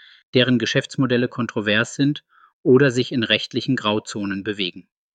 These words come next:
Diese Situation erinnert mich oft an die eines Strafverteidigers,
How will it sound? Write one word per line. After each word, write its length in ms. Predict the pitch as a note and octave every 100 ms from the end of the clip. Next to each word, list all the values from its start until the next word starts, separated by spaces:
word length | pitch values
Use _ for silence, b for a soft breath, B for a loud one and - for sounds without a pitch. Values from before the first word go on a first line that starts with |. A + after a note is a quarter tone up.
| _
Diese 220 | A#2+ A2+ A2
Situation 800 | A#2 - G#2+ - - C3 C3+ -
erinnert 440 | G#2+ G#2+ A2 A2
mich 180 | G#2 -
oft 300 | A#2+ A2+ -
an 120 | -
die 160 | F#2+ G#2
eines 220 | G#2 G#2
Strafverteidigers, 1120 | - - G#2+ - G#2 G2+ G2 G#2 G#2+ A2 -